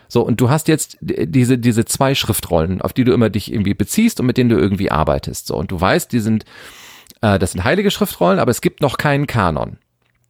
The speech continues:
Und du arbeitest mit diesen beiden Schriftrollen und vielleicht mit ein paar Geschichten, die in deiner Gemeinde erzählt werden, über Mose oder über Jakob. So, ähm, und dann sagst du dir irgendwann vielleicht eines Tages, okay, diese Geschichte,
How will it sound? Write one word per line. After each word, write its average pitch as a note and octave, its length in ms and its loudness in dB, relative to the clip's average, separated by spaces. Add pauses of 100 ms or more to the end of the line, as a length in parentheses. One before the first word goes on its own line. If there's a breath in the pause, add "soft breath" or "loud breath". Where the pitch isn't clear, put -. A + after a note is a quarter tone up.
(420)
Und C3+ 120 0
du B2+ 80 4
arbeitest C#3 340 0
mit C3 140 -2
diesen D#3 180 -2
beiden A#2+ 220 2
Schriftrollen D#2+ 480 -2
und G3 240 0
vielleicht F3+ 300 0
mit E3 140 -4
ein - 80 -10
paar C3+ 180 0
Geschichten, C#3 400 -2
die A2 140 -2
in G#2 80 0
deiner C3 260 2
Gemeinde G2+ 360 2
erzählt D#2+ 420 0
werden, C2 220 -2
über D3+ 200 2
Mose A#2+ 400 2
oder G2 180 2
über F2 200 0
Jakob. D#2 440 -6 (800 soft breath)
So, G#2+ 300 0 (480 loud breath)
ähm, A#2+ 480 2 (340)
und C3 180 0
dann D3+ 140 2
sagst E3+ 200 0
du F3+ 100 0
dir D#3+ 280 2
irgendwann F3+ 400 2
vielleicht D3+ 320 -2
eines C3+ 180 -2
Tages, C3+ 380 0
okay, C3 240 0
diese D#3+ 200 0
Geschichte, G3 540 -2